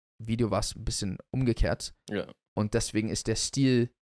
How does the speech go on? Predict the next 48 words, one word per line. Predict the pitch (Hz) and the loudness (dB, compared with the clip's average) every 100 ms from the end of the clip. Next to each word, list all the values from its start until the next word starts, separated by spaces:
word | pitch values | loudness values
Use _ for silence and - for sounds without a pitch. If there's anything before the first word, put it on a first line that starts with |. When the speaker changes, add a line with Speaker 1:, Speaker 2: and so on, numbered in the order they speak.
| _ - | _ -6
Speaker 1:
des | 110 | -4
Ganzen, | - 107 - 110 | 0 -2 -2 -2
es | - 117 | 0 0
ist | - | 6
auch | 143 | 6
ein | 135 | 6
Stil, | - 151 139 | 2 4 6
den | 123 | 6
ich | 120 | 4
halt, | 117 | 2
wie | 123 | 2
gesagt, | 120 120 - | 2 2 2
ich | - | -4
bin | 127 113 85 - - - _ 127 | -2 -2 -4 -10 -18 -20 _ -2
den | 123 | 4
gar | 117 | 4
nicht | 131 - | 4 0
gewohnt. | 113 120 147 - | 2 4 2 0
Ich | - | -6
weiß | 120 113 | -6 -6
auch | - | -2
echt | 120 - | -2 0
nicht, | 120 | 2
wie | |
der | 120 | 4
ankommen | 131 135 127 | 4 2 2
wird, | 120 | 2
weil | 104 | 4
der | 104 | 4
so | 98 98 92 _ - | 4 0 0 _ -6
mega | 113 135 120 | 2 6 6
anders | 104 113 | 4 2
ist | 117 | 0
als | 110 - | -4 -2
alles, | 113 123 - | 2 2 2
was | 113 - - _ _ | 0 -2 -6 _ _
ich | 123 - | 0 4
sonst | 123 131 | 4 4
so | 151 | 4
mache. | 139 139 156 151 156 _ _ _ _ _ _ | 4 6 6 4 2 _ _ _ _ _ _
Hat | 135 117 | -2 0
auch | 107 | 2
so | - - | 2 4
Autotune | 107 127 131 127 131 | 4 4 4 2 4
drin, | 127 131 139 | 4 2 0
viel. | - 135 143 160 _ - | 0 4 4 2 _ -2
Und | 110 - | -2 -2
ja, | 87 113 104 | 2 4 4